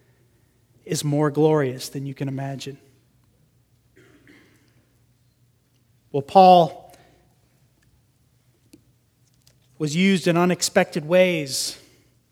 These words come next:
through these unexpected answers. He was put in prison basically for two years, and then he slowly was sent to Rome,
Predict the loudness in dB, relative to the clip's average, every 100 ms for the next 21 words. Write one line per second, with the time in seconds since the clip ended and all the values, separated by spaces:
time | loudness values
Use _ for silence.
0 | _ _ _ _ -8 -4 -4 -4 -4 -4
1 | -6 -6 -6 -6 -8 -8 -8 -12 -14 -14
2 | -12 -14 _ _ _ _ _ -20 _ _
3 | _ _ -6 -4 -4 -6 -12 _ _ _
4 | _ _ _ _ _ _ 4 6 6 4
5 | 4 4 4 0 0 0 -2 -4 -4 -2
6 | -6 -6 -4 -4 -4 -2 -4 -6 -10 -12
7 | -12 -14 _ _ _ _ _ _ _ _
8 | -8 -2 0 0 0 4 6 6 4 2
9 | -6 -20 _ _ _ -8 -6 -6 -6 -4
10 | -4 0 2 2 0 -6